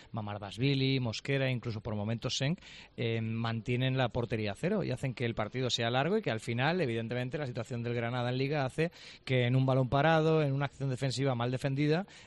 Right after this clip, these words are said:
eh, acabe cayendo una genialidad de, de André Almeida y marcando un golazo que, que te vale tres puntos. Es que esto es fútbol y, y,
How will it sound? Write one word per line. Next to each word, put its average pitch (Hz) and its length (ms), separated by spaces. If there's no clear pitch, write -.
eh, 120 140
acabe 120 300
cayendo 135 280
una 131 120
genialidad 113 480
de, 120 320
de 127 80
André 127 180
Almeida 135 300
y - 20
marcando 117 340
un 113 60
golazo 113 320
que, 151 280
que 135 100
te 135 100
vale 120 200
tres - 180
puntos. 170 380
Es 113 80
que 151 100
esto 165 160
es 147 80
fútbol 165 400
y, 123 220
y, 127 320